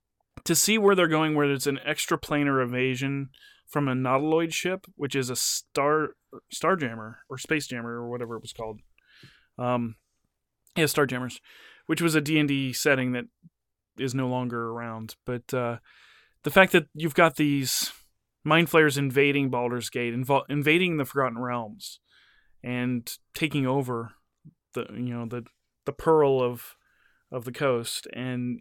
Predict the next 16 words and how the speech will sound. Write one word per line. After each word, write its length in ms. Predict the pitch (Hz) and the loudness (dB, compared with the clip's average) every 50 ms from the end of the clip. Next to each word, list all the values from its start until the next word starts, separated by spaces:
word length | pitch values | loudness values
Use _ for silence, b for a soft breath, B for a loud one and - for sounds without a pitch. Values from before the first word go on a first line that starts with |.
| - | -8
it, 140 | - 127 - - | -10 -10 -8 -6
it's 120 | 185 156 - | -4 -2 0
just, 160 | 202 196 - _ - | 0 0 -2 _ 2
that's, 240 | - 175 175 175 - - | 4 4 4 4 0 -4
we 140 | 185 160 147 | -4 0 0
have 120 | 160 151 | 2 2
no 280 | 147 147 147 156 170 175 | 2 2 2 2 0 0
gameplay. 600 | 156 156 151 151 139 147 147 143 143 139 139 139 - | 0 -2 -4 -4 -4 -2 -2 -2 -2 -4 -8 -10 -10
We 80 | 127 123 | -12 -10
don't 260 | 123 - 131 135 139 | -6 -4 -4 -2 -2
know 100 | 147 147 | -2 -2
what 100 | 147 143 | 0 0
it's 160 | 143 - - | -2 -4 -4
gonna 180 | 139 135 135 131 | -6 -6 -4 -4
look 180 | 131 123 - | -6 -6 -6
like. 300 | 127 123 123 123 120 _ | -8 -6 -6 -8 -10 _